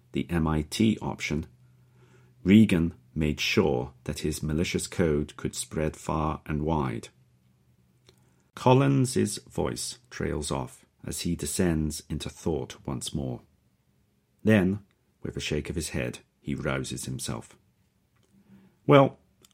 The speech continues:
I can't tell you how pleased I am that you came forward with this," he continues. "Frankly, after what you've told me, I'm amazed that you're prepared to trust another of us." "Someone I trust totally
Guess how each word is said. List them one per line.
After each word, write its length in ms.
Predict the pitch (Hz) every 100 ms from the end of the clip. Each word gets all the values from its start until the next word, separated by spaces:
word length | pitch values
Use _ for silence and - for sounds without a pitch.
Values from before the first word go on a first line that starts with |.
| -
I 120 | 110
can't 300 | 117 117 113
tell 280 | - 107 85
you 220 | 71 71 -
how 240 | 78 78 -
pleased 500 | 90 85 76 76 - -
I 140 | 78
am 260 | 76 69 67
that 160 | -
you 100 | 90
came 260 | 82 85 80
forward 400 | - 78 69 -
with 140 | 58
this," 300 | 67 - - - _
he 120 | 71
continues. 680 | - 67 76 67 67 67 - _ _ _ _ _ _ _ _
"Frankly, 600 | - 113 120 85 87 - _ _ _ _ -
after 300 | 80 80 78
what 260 | 82 80 82
you've 160 | 80
told 280 | - 90 87
me, 240 | 80 85 _ _ _ _ _
I'm 140 | 87 82
amazed 560 | 80 87 78 87 -
that 140 | - -
you're 240 | 87 -
prepared 340 | 85 92 92
to 100 | -
trust 380 | 90 101 95 -
another 320 | 95 107 113
of 140 | 73 -
us." 240 | - - - _ _ _ _ _ _ _ _ _ _ _ _ _ _ _ _
"Someone 560 | - - 123 110 85 -
I 200 | 90 98
trust 440 | 104 - 60 -
totally 540 | - 90 - 71 67